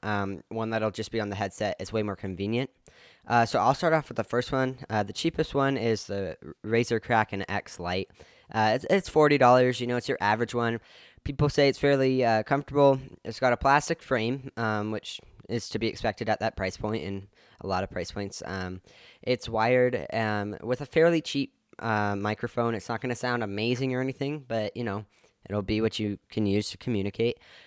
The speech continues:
Um, it's really light, so that can be less stress on your head or your ears. Um,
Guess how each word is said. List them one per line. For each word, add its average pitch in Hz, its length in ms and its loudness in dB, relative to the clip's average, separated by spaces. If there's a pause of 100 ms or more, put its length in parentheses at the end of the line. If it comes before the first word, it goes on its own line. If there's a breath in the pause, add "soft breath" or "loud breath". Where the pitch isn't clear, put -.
(180)
Um, 127 180 -2
it's 120 140 -6
really 151 280 4
light, 131 460 2
so 117 220 0
that 113 160 2
can 131 160 -4
be 120 420 -2
less 107 300 0
stress 123 400 0
on 113 140 0
your 101 140 -2
head 110 220 -2
or 113 80 0
your 92 200 -4
ears. 110 420 -4 (480)
Um, 110 440 0